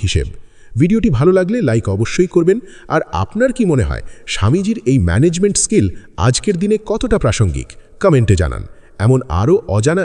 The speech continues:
ইতিহাসের জন্য চ্যানেলটি সাবস্ক্রাইব করে বেল আইকনটি টিপে দিন। দেখা হচ্ছে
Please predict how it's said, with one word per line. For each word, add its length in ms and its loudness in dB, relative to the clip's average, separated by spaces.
ইতিহাসের 500 0
জন্য 280 -2
চ্যানেলটি 400 2
সাবস্ক্রাইব 480 -2
করে 240 -2
বেল 400 0
আইকনটি 400 -2
টিপে 240 0
দিন। 200 -4
দেখা 300 2
হচ্ছে 240 0